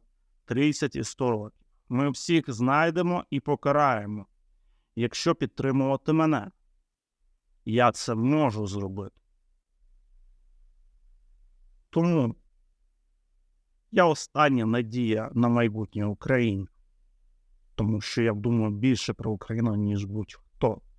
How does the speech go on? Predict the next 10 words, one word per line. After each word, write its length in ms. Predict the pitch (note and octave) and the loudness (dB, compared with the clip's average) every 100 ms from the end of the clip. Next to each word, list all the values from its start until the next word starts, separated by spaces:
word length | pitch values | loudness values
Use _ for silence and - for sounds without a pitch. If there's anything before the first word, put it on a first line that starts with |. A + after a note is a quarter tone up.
| - - - - - | -20 -20 -20 -20 -20
з 140 | - | -6
правозахисників, 1200 | A2+ A2+ G#2 G2+ G2 - - G2+ - - A2 G2 - _ - | 2 4 4 0 -4 -8 -4 -4 -4 -6 -6 -6 -12 _ -6
юристів 760 | G2 G#2+ A2 G#2+ - - - - | 0 4 4 2 0 -8 -12 -10
чи 160 | - | -6
адвокатів, 640 | A2+ G2+ B2 - - - - _ _ _ _ _ _ _ _ _ _ _ - | -4 -4 -8 -8 -8 -10 -18 _ _ _ _ _ _ _ _ _ _ _ -8
які 540 | A2+ - D#3 E3+ B2 - _ - _ | -8 -6 0 2 2 -2 _ -20 _
думають 480 | C3+ G3 G#3 F#3+ - | -4 0 2 2 0
лише 540 | D#3+ D#3+ - F3+ D#3 - _ | -2 -4 0 2 2 0 _
про 160 | D3 E3 | -4 -4
те, 420 | - G3 F3+ | 0 2 2